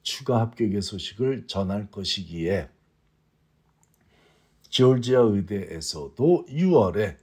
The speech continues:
추가로 합격한 학생인 B가 분명히 있을 것이라고 확신하는 것이죠. 그렇다면 그 B 학생이 조지아 의대에 진학하기로 했다면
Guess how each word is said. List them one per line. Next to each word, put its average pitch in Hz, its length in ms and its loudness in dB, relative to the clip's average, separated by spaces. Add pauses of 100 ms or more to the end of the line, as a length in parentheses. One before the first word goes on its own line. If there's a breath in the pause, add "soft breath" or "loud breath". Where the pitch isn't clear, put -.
추가로 107 520 -6
합격한 135 640 -8
학생인 113 1000 -2 (1200 soft breath)
B가 98 920 0
분명히 101 760 -4
있을 180 300 -2
것이라고 104 600 -6
확신하는 95 680 -8
것이죠. - 500 -12 (640 loud breath)
그렇다면 175 640 4
그 151 340 0 (100)
B 247 280 4
학생이 107 720 -6 (480 soft breath)
조지아 175 440 2
의대에 160 480 4
진학하기로 117 600 -2
했다면 95 840 -4